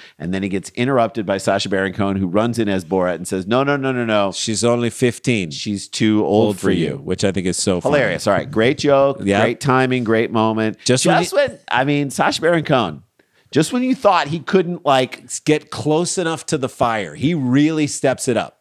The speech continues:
Speaker 1: I
Speaker 2: Like,
Speaker 1: mean,
Speaker 2: he
Speaker 1: he
Speaker 2: is
Speaker 1: took it all the way to the, to our
Speaker 2: Yes, he
Speaker 1: president's
Speaker 2: did.
Speaker 1: personal
Speaker 2: And
Speaker 1: lawyer.
Speaker 2: I love that he had access to do that.
Speaker 1: I mean, that should tell you enough about our president.
Speaker 2: Yeah.
Speaker 1: That, that this guy can get one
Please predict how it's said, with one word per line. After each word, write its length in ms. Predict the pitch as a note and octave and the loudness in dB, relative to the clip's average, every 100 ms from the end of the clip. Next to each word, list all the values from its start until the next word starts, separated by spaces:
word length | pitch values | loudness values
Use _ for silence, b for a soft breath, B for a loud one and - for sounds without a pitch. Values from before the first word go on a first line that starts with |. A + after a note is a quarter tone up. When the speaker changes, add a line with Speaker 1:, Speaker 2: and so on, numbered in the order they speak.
| - | -4
Speaker 1:
I 60 | G2+ | 0
Speaker 2:
Like, 60 | A2+ | 2
Speaker 1:
mean, 80 | |
Speaker 2:
he 60 | D3 | 4
Speaker 1:
he 40 | E3 | 4
Speaker 2:
is 80 | |
Speaker 1:
took 160 | C#3 - | 2 2
it 80 | C#3+ | 0
all 240 | - A2+ | 2 2
the 60 | C3 | 4
way 120 | C#3 | 2
to 120 | C#3+ | 2
the, 320 | C#3+ C#3 B2+ - | 2 2 0 0
to 160 | C#3 | 2
our 100 | A#2+ | 4
Speaker 2:
Yes, 100 | F#2 | 4
he 40 | F#2+ | 2
Speaker 1:
president's 340 | B2+ B2+ C3+ | 2 0 2
Speaker 2:
did. 140 | D3 | 2
Speaker 1:
personal 340 | D#3 C3 D3 D3+ | 2 0 0 0
Speaker 2:
And 80 | D3 | 2
Speaker 1:
lawyer. 140 | D#3 | 2
Speaker 2:
I 40 | F3+ | 2
love 200 | E3+ F3 | 0 0
that 100 | F#3+ | 0
he 100 | G3 | 0
had 160 | G3 | 0
access 540 | G3 G#3 B3 - D3 - | 0 -2 -4 -2 -4 -2
to 100 | C#3 | -4
do 200 | A2 G#2+ | -4 -6
that. 240 | F2 C#2+ _ _ | -6 -12 _ _
Speaker 1:
I 60 | A2 | 0
mean, 160 | C3+ C3+ | 2 2
that 220 | D3+ G3+ | 2 0
should 220 | - F3 | -2 -4
tell 180 | - E3+ | 0 0
you 200 | F#3 F3+ | 2 0
enough 380 | D3+ D3+ E3+ F3 | 0 0 -2 -2
about 240 | D#3 D#3+ D#3+ | 0 2 4
our 100 | D3+ | 2
president. 640 | - D#3 F#3+ F3 C3+ G#2 - | 2 0 0 -2 -2 -4 -6
Speaker 2:
Yeah. 300 | G#2 A#2+ A#2+ | 2 2 2
Speaker 1:
That, 260 | C#3 D3 C3 | 2 0 2
that 260 | C#3+ C3+ C3+ | -2 0 -2
this 180 | F3+ - | -2 0
guy 200 | E3 F3 | 0 0
can 180 | F3 | -2
get 240 | D#3 D3 - | 0 0 0
one 600 | G#2+ B2 D3+ E3+ F3+ | 0 4 4 2 0